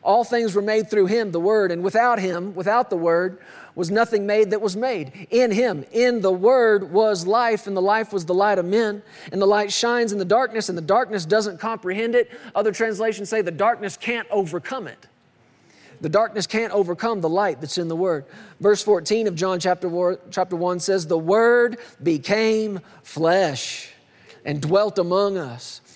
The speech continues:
And we beheld His glory, the glory as of the only begotten of the Father, full of grace and truth."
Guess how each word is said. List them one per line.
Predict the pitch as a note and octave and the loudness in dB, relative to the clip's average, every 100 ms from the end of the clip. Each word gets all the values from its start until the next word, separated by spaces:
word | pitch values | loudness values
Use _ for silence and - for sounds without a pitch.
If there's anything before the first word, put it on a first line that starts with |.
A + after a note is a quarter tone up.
| - - | -18 -6
And | E3+ F#3 | -2 2
we | G3+ | 2
beheld | E3 D3 G3+ G#3+ | 2 2 2 2
His | F3+ F#3 | 2 0
glory, | D#3+ F3+ G3 D#3+ C#3 C#3 - - - | 0 2 2 0 -4 -10 -16 -20 -4
the | D#3+ | -2
glory | D#3 F#3+ G3 D#3+ C#3+ C#3+ | 2 4 4 2 0 -4
as | D3 D#3 | -4 -4
of | D3+ | -4
the | D3+ E3 | -4 -2
only | F#3 D#3+ | -2 -6
begotten | C3+ D3 F#3+ F#3+ F3 D3+ | -8 -4 -2 -2 -4 -10
of | C#3+ | -10
the | |
Father, | C#3 G3 F3+ C#3+ C#3 - _ | -6 -2 -2 -2 -8 -12 _
full | - - F4 F3 B2 - _ - - | -16 -2 0 0 -2 -12 _ -20 -10
of | D3 C#3+ | -8 -2
grace | E3+ E3+ - - D#3 | 0 0 -2 -12 -12
and | D3+ | -10
truth." | C#3 D#3+ A#2+ A#2 | -8 -8 -8 -12